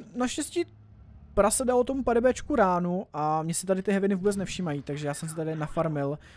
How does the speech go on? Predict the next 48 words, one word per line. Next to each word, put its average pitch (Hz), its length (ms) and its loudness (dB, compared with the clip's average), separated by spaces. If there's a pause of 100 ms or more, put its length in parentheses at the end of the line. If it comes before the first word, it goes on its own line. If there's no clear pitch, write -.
(180)
nějaký 156 300 -4
čísla 185 360 0
ze 156 120 -2
zadu. 139 340 -2 (920)
Bohužel, 147 480 2
bohužel 147 340 -2
teďka 147 280 -6
nám 151 100 -2
to 175 100 -4
prase 147 300 -2
asi 165 240 -4 (580)
umře, 196 340 6
protože 135 340 -4
P 127 120 -2
D 127 80 0
B 135 140 0
čko, 139 360 -2 (160)
eh, 110 400 -4
teďka 117 300 -10
mělo 139 160 -2
nabitej 135 340 -2
klip, 120 320 -6
dalo 131 360 2
do 143 100 2
něj 139 180 -2
klip, 117 260 -6
eh, - 960 -4
z-, 127 260 -8 (120)
a 123 340 -6
ta 139 160 -6
E 143 80 -2
šestka - 320 -2
ho 143 60 -2
zabila. 131 320 -4
Takže 185 340 0 (320)
vím, 185 220 6
že 233 100 -4
teďka 233 220 -4
P 226 80 0
D 220 60 2
B 220 100 0
čko - 160 -6
nabíjí, 147 380 -2
takže 151 180 -4
v-, - 120 -14 (140)
teď, 147 140 -4 (280)
teďka 185 360 2
jsem 160 340 -4